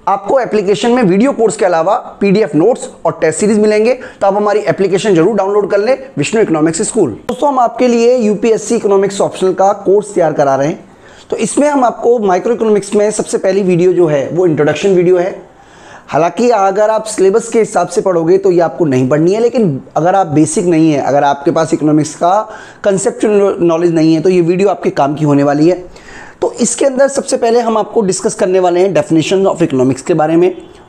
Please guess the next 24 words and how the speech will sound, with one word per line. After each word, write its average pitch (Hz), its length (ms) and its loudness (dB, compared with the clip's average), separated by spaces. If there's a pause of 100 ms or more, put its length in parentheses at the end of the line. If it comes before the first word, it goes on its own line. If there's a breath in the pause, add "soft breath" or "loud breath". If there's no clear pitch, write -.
(140)
positive 185 360 0
and 202 160 0
normative 151 400 0
economics 165 340 2
के 190 100 -2
बारे 165 220 0
में, - 300 -2 (540 loud breath)
इसके 233 200 -2
अलावा 220 280 0
micro 190 460 0
and 185 140 2
macro 160 240 0
economics 175 320 2
के 196 120 0
बारे 175 220 2
में, 202 280 -2
central 180 380 -2
problem 185 320 0
of 190 120 0 (280)
an 160 140 2
economy, 156 380 2 (840 loud breath)
production 202 400 -2
possibility 190 460 -2 (120)
curve 180 180 0